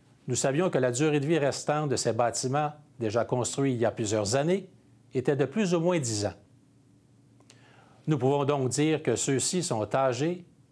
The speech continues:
et en fin de vie utile, comme vous pouvez le voir sur cette photo de l'hôtel de ville. Comme ville responsable, on se doit de faire rapidement des investissements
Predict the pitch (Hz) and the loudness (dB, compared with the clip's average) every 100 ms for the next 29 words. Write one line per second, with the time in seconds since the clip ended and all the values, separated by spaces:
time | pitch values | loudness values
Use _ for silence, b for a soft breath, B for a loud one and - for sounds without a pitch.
0 | - 135 127 - 147 110 110 98 - 87 | -2 0 0 0 -2 0 -2 -2 -4 -4
1 | 87 - _ _ _ _ _ - 151 143 | -8 -16 _ _ _ _ _ -2 0 0
2 | 135 135 127 131 143 156 139 120 120 - | 2 0 2 2 2 0 0 0 -2 2
3 | 131 123 156 120 107 101 107 98 90 90 | 0 2 0 0 -2 -2 -2 -2 -4 -6
4 | 90 - _ _ _ _ _ _ _ _ | -10 -20 _ _ _ _ _ _ _ _
5 | _ _ _ - _ _ B B B B | _ _ _ -20 _ _ B B B B
6 | B B 147 151 175 170 180 175 170 151 | B B 0 2 2 2 2 0 0 2
7 | 180 185 175 135 127 - 123 151 143 110 | 2 2 0 -2 -2 -2 2 2 2 2
8 | 147 139 143 123 160 170 131 123 135 127 | 2 2 0 0 0 0 0 0 0 0
9 | 110 127 127 127 - - 123 | 2 2 2 -2 -8 -2 -2